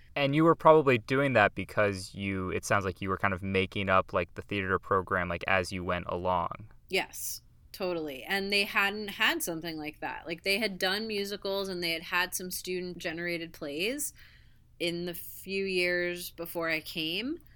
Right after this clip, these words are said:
Speaker 2: Um, there had been a librarian, football coach, drama teacher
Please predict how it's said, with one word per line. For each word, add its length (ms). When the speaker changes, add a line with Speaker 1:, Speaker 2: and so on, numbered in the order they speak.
Speaker 2:
Um, 260
there 160
had 540
been 480
a 80
librarian, 960
football 400
coach, 360
drama 280
teacher 580